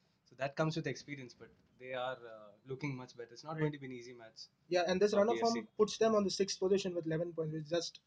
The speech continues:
Speaker 2: just below Bengaluru, who have placed fifth.
Speaker 1: Yeah.
Speaker 2: So if a win at home, they could just
Speaker 1: They could, uh,
Speaker 2: leapfrog
Speaker 1: get over, uh,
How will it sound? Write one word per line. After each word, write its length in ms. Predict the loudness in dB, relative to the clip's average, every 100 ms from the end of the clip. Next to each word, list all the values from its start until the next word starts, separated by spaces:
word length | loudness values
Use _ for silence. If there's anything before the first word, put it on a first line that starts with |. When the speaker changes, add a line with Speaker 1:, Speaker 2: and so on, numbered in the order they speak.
| 2
Speaker 2:
just 200 | 2 6
below 180 | 6
Bengaluru, 340 | 6 4 2 2
who 140 | 2
have 160 | 0 0
placed 240 | -4 -4
fifth. 140 | -8 -10 -12 _ _ _ -8
Speaker 1:
Yeah. 100 | -2
Speaker 2:
So 120 | -2 -2
if 140 | 2 4
a 80 |
win 220 | 6 6 4
at 140 | 4
home, 340 | 2 2 2 -4 -4
they 100 | -2
could 140 | 0
just 240 | 0 -2 -2
Speaker 1:
They 100 | 0
could, 180 | 0 -4
uh, 280 | -8 -4 0
Speaker 2:
leapfrog 260 | 2 2
Speaker 1:
get 180 | 0 -2
over, 240 | -4 -4 -6
uh, 240 | -10 -16